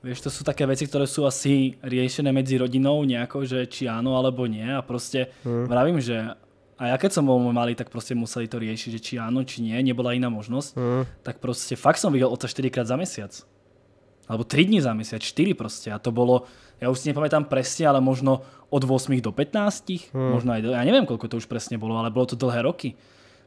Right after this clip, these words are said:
Speaker 1: Vieš, čiže
Speaker 2: Hmm.
Speaker 1: myslím si, že viac takýchto ľudí nájdeme, ktorí takto nejako vyrastali
Speaker 2: No,
Speaker 1: a jednoducho
Speaker 2: ale, nebo ještě jakoby, jo, i, i tak s tím jakože souhlasím, ale i tak jakože, víš, že rozdíl byl v, asi i v tom, jakože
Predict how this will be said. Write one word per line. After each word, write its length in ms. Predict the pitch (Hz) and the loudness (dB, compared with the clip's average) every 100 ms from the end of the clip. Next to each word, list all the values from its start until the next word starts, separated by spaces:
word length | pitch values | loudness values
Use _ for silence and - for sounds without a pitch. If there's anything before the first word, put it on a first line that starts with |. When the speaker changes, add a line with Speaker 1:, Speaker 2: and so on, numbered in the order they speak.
| - | -4
Speaker 1:
Vieš, 200 | 131 151 | -2 0
čiže 260 | 143 131 143 139 | 0 6 8 6
Speaker 2:
Hmm. 80 | - - - - | 4 -16 -16 -4
Speaker 1:
myslím 240 | 127 147 | -2 -2
si, 60 | 135 | 0
že 80 | 135 | 4
viac 240 | 131 151 | 6 6
takýchto 320 | 208 190 139 | 2 -2 -2
ľudí 180 | 123 120 | 0 2
nájdeme, 720 | 117 113 113 117 117 113 120 - | 0 0 0 0 0 -2 -6 -12
ktorí 420 | - - 117 117 - - | -16 -4 -2 -2 -6 -6
takto 240 | 113 - | -6 -2
nejako 280 | 123 120 - | -2 0 -2
vyrastali 640 | 110 110 120 - 180 135 139 | -4 -2 0 8 10 10 4
Speaker 2:
No, 80 | |
Speaker 1:
a 20 | 127 | 2
jednoducho 300 | 127 131 156 | 2 2 6
Speaker 2:
ale, 200 | 139 127 139 | 6 6 0
nebo 180 | 180 170 | 0 2
ještě 340 | 175 - 220 | 2 2 4
jakoby, 360 | 196 196 180 - | 6 6 6 8
jo, 320 | 135 131 - - - | 10 12 12 10 0
i, 160 | 123 - | -4 -2
i 100 | 127 | -6
tak 280 | 127 147 - | 4 4 4
s 80 | - | 2
tím 140 | 156 | 4
jakože 380 | 151 147 131 135 | 6 4 2 2
souhlasím, 500 | - 127 127 156 147 | 2 2 4 4 6
ale 140 | 135 147 | 6 4
i 140 | 147 | 2
tak 280 | - 151 147 | 2 2 4
jakože, 580 | 147 147 135 156 147 143 - - _ 127 | 4 4 6 6 6 4 -2 -20 _ 2
víš, 180 | 147 | 4
že 280 | 143 147 135 - | 8 8 8 8
rozdíl 460 | 143 123 135 156 | 6 6 6 4
byl 200 | 143 151 | 6 4
v, 180 | - - - | 4 -8 -6
asi 200 | - - | -6 -2
i 80 | 131 | -4
v 100 | - | 0
tom, 480 | 127 131 156 156 - | 4 6 6 4 2
jakože 840 | 120 131 139 117 127 127 127 123 | 0 2 2 2 4 4 4 2